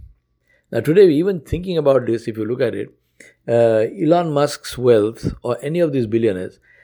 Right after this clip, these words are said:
their wealth, the majority of it is the share value of their companies. Right? Elon Musk's wealth is in the share value of Tesla. Uh, Microsoft, um, Bill Gates' wealth is in the share value of Microsoft,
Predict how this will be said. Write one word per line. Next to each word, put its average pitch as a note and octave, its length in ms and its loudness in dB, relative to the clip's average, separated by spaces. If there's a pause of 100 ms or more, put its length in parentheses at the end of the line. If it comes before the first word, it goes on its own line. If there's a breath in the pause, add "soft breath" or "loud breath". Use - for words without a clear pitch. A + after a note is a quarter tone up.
(140 soft breath)
their C3 220 4
wealth, D#3+ 340 2
the C#3+ 100 -2
majority D3+ 640 -2
of C#3+ 140 2
it D3 180 0
is A#2+ 300 -2
the F3 380 -8 (140)
share C#3 360 0
value C#3+ 240 2
of C3 100 0
their B2 120 0
companies. A2 480 -8 (420)
Right? A#2+ 200 -4
Elon C#3 300 0
Musk's C3+ 340 -6
wealth C3 320 0
is C3 160 -4
in B2+ 180 -6 (400)
the A#2+ 160 -8
share C3 200 0
value B2+ 240 2
of A#2 80 -4
Tesla. B2+ 340 -8 (640 soft breath)
Uh, A#2+ 800 0
Microsoft, C3 960 0
um, A#2 500 -4
Bill C#3 160 2
Gates' C#3 240 4
wealth C3+ 280 -2
is C3 120 -6
in C3 140 -8
the A#2+ 80 -6
share B2+ 200 -2
value B2+ 220 -2
of B2+ 60 -4
Microsoft, C3+ 440 -6